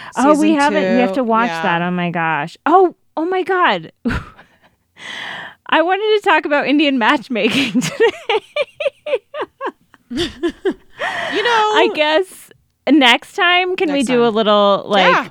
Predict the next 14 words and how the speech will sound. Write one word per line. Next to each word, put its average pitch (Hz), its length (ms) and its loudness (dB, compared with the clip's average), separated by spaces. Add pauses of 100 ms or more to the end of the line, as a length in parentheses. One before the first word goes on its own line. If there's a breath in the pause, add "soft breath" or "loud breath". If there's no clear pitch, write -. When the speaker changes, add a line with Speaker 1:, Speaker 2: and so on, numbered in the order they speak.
Speaker 1:
close 180 380 0
up 190 240 0
of 196 160 -2
Indian 190 280 0
matchmaking? 208 560 0
'Cause 240 140 -2
I 208 140 4
finally 208 600 0
finished 175 640 -4
the 170 140 -2
season 156 680 -2 (120)
and 156 400 -2
Speaker 2:
Did 381 120 -4
any 392 200 -2